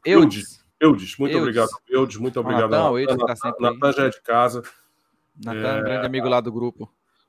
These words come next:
Speaker 2: Isso.
Speaker 1: E o
Speaker 2: E
Speaker 1: André também. Valeu, André.
Speaker 2: eu convidei o Natan pra botar a cara a tapa aqui, <laughs> pra ele aparecer, né? Convido também o Eudes, se quiser, porque a gente precisa de opiniões frescas, opiniões novas.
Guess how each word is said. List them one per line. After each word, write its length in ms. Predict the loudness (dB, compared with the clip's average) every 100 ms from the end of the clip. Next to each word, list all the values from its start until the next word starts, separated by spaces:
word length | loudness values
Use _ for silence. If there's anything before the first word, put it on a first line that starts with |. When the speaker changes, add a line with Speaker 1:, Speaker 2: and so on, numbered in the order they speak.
| _ -6
Speaker 2:
Isso. 540 | 0 0 0 -8 -16 _ _
Speaker 1:
E 220 | -4 0 2
o 20 |
Speaker 2:
E 40 |
Speaker 1:
André 280 | 2 2 0
também. 320 | 0 0 -2
Valeu, 240 | 0 -2 -2
André. 300 | -2 -6 -8 -14 -8
Speaker 2:
eu 80 | -6
convidei 340 | -4 0 2
o 60 | 4
Natan 380 | 2 2 -2 0
pra 320 | 0 0 -2
botar 420 | -2 -2 4 4
a 40 |
cara 300 | 4 4 4
a 40 | 2
tapa 360 | 2 0 0
aqui, 320 | -8 -6 -4 -4
<laughs> 880 | -8 -20 _ _ _ -20 -20 -16 -4
pra 100 | 0
ele 80 | 2
aparecer, 760 | 4 2 0 -2 2 4 2 _ _ -10
né? 260 | -6 -6 -6 _
Convido 380 | -2 0 2 0
também 300 | 2 0 2
o 120 | 2
Eudes, 280 | 2 0 -2
se 160 | -12 -10
quiser, 520 | -10 -4 0 0 -2 -16 _ _ _ _ _
porque 460 | -12 -12 -8 -2 0
a 40 | 0
gente 240 | -4 -8
precisa 540 | -8 -8 -6 -6 -4 -4
de 420 | -6 -8 -6 -8
opiniões 540 | -10 -8 -4 -2 -4 -6
frescas, 520 | -4 0 0 0 -10
opiniões 560 | -10 -10 -10 -8 -10 -6
novas. 640 | 0 0 0 -4 -10